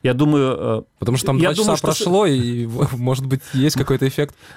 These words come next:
Speaker 1: Главное, чтобы собака не пострадала.
Speaker 2: <laughs>
Speaker 1: А, смотри, но, а, дело в том, что госпожа Захарова,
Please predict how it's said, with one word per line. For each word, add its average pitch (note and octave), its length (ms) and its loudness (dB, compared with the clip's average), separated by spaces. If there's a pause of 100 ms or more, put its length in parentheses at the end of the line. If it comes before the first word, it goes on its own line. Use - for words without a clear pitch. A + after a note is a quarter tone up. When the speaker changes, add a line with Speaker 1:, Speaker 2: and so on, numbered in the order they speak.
Speaker 1:
Главное, D#3+ 280 2
чтобы - 200 -8
собака B2 360 -2
не F2 100 -6
пострадала. F#2+ 520 -4
Speaker 2:
<laughs> B2+ 380 -2
Speaker 1:
А, C#3 220 0
смотри, F3+ 460 0
но, F#3+ 320 0
а, D3 180 0
дело G#3 320 0
в - 60 -6
том, A3 140 0
что - 160 -4
госпожа E3 540 0
Захарова, C#3+ 680 0